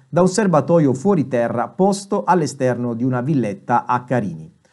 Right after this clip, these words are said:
Durante le operazioni di soccorso è stato effettuato lo svuotamento controllato del serbatoio,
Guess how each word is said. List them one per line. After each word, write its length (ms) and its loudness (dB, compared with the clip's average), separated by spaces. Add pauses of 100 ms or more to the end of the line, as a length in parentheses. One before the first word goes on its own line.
(220)
Durante 380 2
le 80 4
operazioni 600 2
di 140 -2
soccorso 760 0
è 80 0
stato 500 0
effettuato 640 0
lo 100 0
svuotamento 840 0
controllato 760 0
del 160 -8
serbatoio, 800 -2